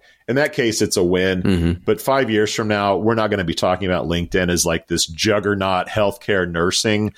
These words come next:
Speaker 2: No.
Speaker 1: platform.
Speaker 2: No.
Speaker 1: Like, it's, it's total bull. It's a, it's a ch-, it's a really quick money play. It's like Twitter launching Jobs.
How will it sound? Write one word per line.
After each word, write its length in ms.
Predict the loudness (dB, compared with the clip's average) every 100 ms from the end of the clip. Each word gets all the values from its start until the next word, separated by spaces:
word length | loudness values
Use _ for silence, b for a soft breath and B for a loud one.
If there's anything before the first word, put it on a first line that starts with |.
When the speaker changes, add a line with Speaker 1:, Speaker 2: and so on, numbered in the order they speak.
| -6
Speaker 2:
No. 260 | -4 -6 -8
Speaker 1:
platform. 800 | -4 -2 -2 -4 0 2 2 0
Speaker 2:
No. 80 | 0
Speaker 1:
Like, 320 | 2 0 -4 -6
it's, 420 | -2 -2 -2 -2
it's 180 | -2 -2
total 300 | 0 0 0
bull. 220 | 0 0
It's 220 | 0 0 2
a, 40 | 2
it's 180 | 2
a 60 | 0
ch-, 200 | 0 2
it's 200 | 2 2
a 60 | 2
really 260 | 4 4
quick 260 | 2 0 0
money 240 | 0 0 0
play. 280 | 2 4
It's 180 | 2 2
like 280 | 2 0 -4
Twitter 480 | -4 2 4 4 2
launching 460 | 2 0 0 -2 0
Jobs. 560 | 0 0 0 0 -2